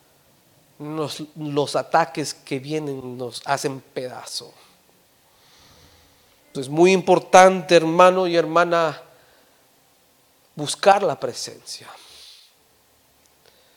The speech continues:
En enseñanzas atrás pude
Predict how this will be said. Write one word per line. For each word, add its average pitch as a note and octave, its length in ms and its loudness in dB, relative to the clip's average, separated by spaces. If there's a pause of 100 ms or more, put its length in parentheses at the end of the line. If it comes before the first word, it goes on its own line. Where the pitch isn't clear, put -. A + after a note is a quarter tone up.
(1600)
En C3+ 100 -8
enseñanzas D3 580 0
atrás D#3 540 0 (100)
pude D3+ 720 -2